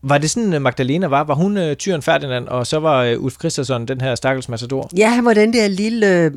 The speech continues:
Speaker 2: øh, lavstammede, øh, hidsige matador. Øh, og Ferdinand tænkte, "Jamen, hvad skal jeg da være så rolig nu? Skal vi ikke bare tale sammen og have det lidt rart?" Men det gør hun jo af en grund.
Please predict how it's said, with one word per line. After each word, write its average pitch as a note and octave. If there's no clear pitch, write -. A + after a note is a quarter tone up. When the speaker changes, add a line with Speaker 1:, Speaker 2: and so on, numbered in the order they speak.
Speaker 2:
øh, D#3+
lavstammede, D#3+
øh, C#3
hidsige A3
matador. F3
Øh, E3+
og E3+
Ferdinand F#3
tænkte, D#3+
"Jamen, C3+
hvad C3
skal A2
jeg C3+
da B2
være A2
så -
rolig D3
nu? C3+
Skal -
vi C3+
ikke F3+
bare E3+
tale F#3
sammen E3+
og C#3
have C3
det F3+
lidt C#3
rart?" D3
Men F#3+
det G3
gør F3
hun F#3
jo C3+
af B2
en A#2+
grund. C3+